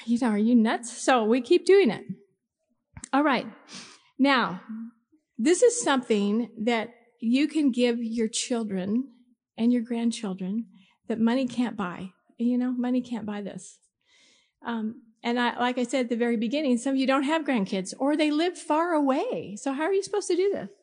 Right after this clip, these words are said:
Okay. Well, we just started. There were six adults. It wasn't a big load of grandkids, but we just started doing it. This is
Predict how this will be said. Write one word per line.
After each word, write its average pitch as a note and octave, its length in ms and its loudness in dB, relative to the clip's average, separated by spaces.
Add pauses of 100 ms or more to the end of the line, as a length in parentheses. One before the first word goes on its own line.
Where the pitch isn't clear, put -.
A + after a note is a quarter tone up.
(180)
Okay. C4+ 360 -2 (420)
Well, C#4+ 280 0 (480)
we F4 160 4
just G4+ 200 2
started. B3+ 360 2
There A#3+ 140 2
were A#3+ 80 2
six C4+ 320 -4
adults. A3+ 540 -4 (1000)
It A3+ 60 -2
wasn't B3 420 2
a G3+ 40 0
big G#3+ 220 0
load G3+ 220 0
of F#3+ 80 -2
grandkids, G3 460 -2
but G#3+ 100 -4
we B3 120 2
just B3+ 160 -2
started A#3+ 300 0
doing A3+ 260 0
it. C4 160 -2
This A#3+ 180 -4
is B3+ 240 -6